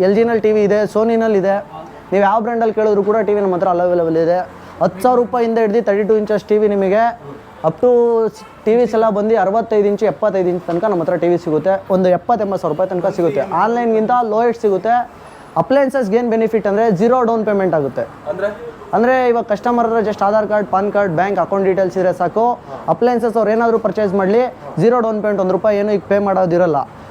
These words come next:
Speaker 1: Every month ಅಕೌಂಟಲ್ಲಿ ಆಟೋ ಡಿಡಕ್ಟ್ ಆಗುತ್ತೆ, ಇ ಎಮ್ ಐ ಅಕೌಂಟಲ್ಲಿ ಡೈರೆಕ್ಟ್ ಕಟ್ ಆಗುತ್ತೆ.
Speaker 2: ಓ, ಸೂಪರ್, ಇದು ಆಪ್ಷನ್ ಇದೆ.
Speaker 1: ಆಪ್ಷನ್ ಇದೆ. ಇವಾಗ ಎಲ್ಲರ ಹತ್ರನೂ ಕ್ಯಾಶಿಯರ್ ಎಲ್ಲ ಪರ್ಚೇಸ್ ಮಾಡೋದಕ್ಕೆ ಐವತ್ತು ಸಾವಿರದ ಇ ಎಮ್ ಐ ಮಾಡ್ತೀವಿ, ಝೀರೋ ಇಂಟ್ರೆಸ್ಟ್, ಝೀರೋ ಡೌನ್ ಪೇಮೆಂಟ್. ಈಗ ಐವತ್ತು ಸಾವಿರ ರೂಪಾಯಿ, ಐದು ಸಾವಿರ ರೂಪಾಯಿ ಬಡ್ಡಿ ಹಾಕೋದು, ಆ ಥರದ್ದೆಲ್ಲ ಏನಿಲ್ಲ.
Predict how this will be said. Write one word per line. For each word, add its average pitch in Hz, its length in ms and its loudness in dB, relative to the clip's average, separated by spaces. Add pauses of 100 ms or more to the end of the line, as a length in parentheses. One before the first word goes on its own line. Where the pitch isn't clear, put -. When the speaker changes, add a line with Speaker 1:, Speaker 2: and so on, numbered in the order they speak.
(120)
Speaker 1:
Every 247 260 2
month 269 220 -2
ಅಕೌಂಟಲ್ಲಿ 233 400 0
ಆಟೋ 214 220 0
ಡಿಡಕ್ಟ್ 208 360 0
ಆಗುತ್ತೆ, 226 540 0
ಇ 214 40 4
ಎಮ್ 233 160 0
ಐ 226 60 0
ಅಕೌಂಟಲ್ಲಿ 190 420 0
ಡೈರೆಕ್ಟ್ 175 240 0
ಕಟ್ 151 140 0
ಆಗುತ್ತೆ. 131 280 -4
Speaker 2:
ಓ, - 500 -14 (120)
ಸೂಪರ್, 147 280 -12
ಇದು 151 260 -8
ಆಪ್ಷನ್ 127 280 -14
ಇದೆ. 113 380 -10
Speaker 1:
ಆಪ್ಷನ್ 180 280 -2
ಇದೆ. 131 220 0 (300)
ಇವಾಗ 190 140 2
ಎಲ್ಲರ 233 260 2
ಹತ್ರನೂ 240 300 -4
ಕ್ಯಾಶಿಯರ್ 233 360 0
ಎಲ್ಲ 226 100 2
ಪರ್ಚೇಸ್ 202 380 -2
ಮಾಡೋದಕ್ಕೆ 202 340 0
ಐವತ್ತು 233 220 2
ಸಾವಿರದ 226 220 0
ಇ 214 60 2
ಎಮ್ 226 180 2
ಐ 220 40 0
ಮಾಡ್ತೀವಿ, 170 460 0 (300)
ಝೀರೋ 277 320 4
ಇಂಟ್ರೆಸ್ಟ್, 262 360 -2
ಝೀರೋ 233 260 2
ಡೌನ್ 208 220 0
ಪೇಮೆಂಟ್. 208 220 2
ಈಗ 202 80 4
ಐವತ್ತು 240 260 2
ಸಾವಿರ 247 140 2
ರೂಪಾಯಿ, 233 200 0
ಐದು 220 120 0
ಸಾವಿರ 233 120 0
ರೂಪಾಯಿ 214 140 0
ಬಡ್ಡಿ 185 200 2
ಹಾಕೋದು, 214 260 0
ಆ - 20 -2
ಥರದ್ದೆಲ್ಲ 190 360 0
ಏನಿಲ್ಲ. 175 300 0